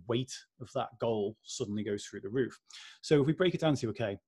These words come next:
I've gotta just get through this one day," or even, "I've just gotta get through one meal," right? Or one, one, uh, mid-afternoon slump where I normally reach for my coffee, or I've gotta get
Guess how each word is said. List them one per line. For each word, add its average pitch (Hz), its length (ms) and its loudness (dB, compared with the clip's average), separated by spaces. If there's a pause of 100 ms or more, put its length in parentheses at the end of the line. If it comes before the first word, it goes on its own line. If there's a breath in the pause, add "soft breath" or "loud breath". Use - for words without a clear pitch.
I've - 100 -10
gotta 120 160 2
just 110 220 -6
get 113 180 2
through 107 120 -4
this 104 160 -2
one 101 180 -2
day," 107 240 -4
or 120 160 2
even, 185 160 4
"I've 131 80 0
just - 100 -12
gotta 123 140 0
get 113 100 -2
through 104 200 -4
one 104 300 0
meal," 110 320 -4 (280)
right? 113 220 -4 (260)
Or 127 100 6
one, 127 480 8
one, 151 380 4 (920 loud breath)
uh, 143 160 8
mid-afternoon 131 680 8
slump 131 500 6
where 107 200 8
I 101 40 6
normally 113 360 6
reach 110 160 2
for 120 100 0
my 107 100 4
coffee, 104 480 4
or 95 220 6
I've - 340 -12
gotta 123 160 8
get 123 260 6